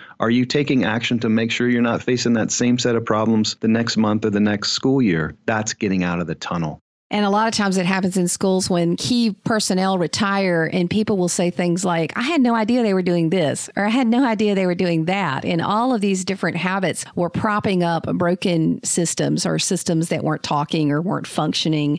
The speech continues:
Speaker 2: together. But we do need to, you know, teachers, I often talk to you about innovating like a turtle and taking fifteen minutes two times a week to focus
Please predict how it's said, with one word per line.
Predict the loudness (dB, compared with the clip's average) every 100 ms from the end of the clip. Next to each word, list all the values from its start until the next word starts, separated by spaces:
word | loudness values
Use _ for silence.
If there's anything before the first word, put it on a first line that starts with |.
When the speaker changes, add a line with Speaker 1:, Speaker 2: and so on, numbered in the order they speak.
| -2
Speaker 2:
together. | -4 -2 0 0 0 -2 0 0
But | 2
we | 2
do | 2 2 4
need | 4 2
to, | -2 -4 0
you | 0
know, | 0
teachers, | 0 0 0
I | 0
often | 0 0 -2
talk | 0 -2 -2
to | -2
you | 2 2 2 0
about | -2 0 0 -2 -4 -2
innovating | 0 2 2 2
like | 0 -2
a | -2
turtle | 0 0 0
and | 0
taking | -2 -2 0 0
fifteen | -2 -4 -2 0 2
minutes | 2 0 -2 -4
two | -4 -2 0
times | 0 0 2 2
a | 0
week | 2 0 -2 -4
to | -4
focus | -2 -2 -2 -4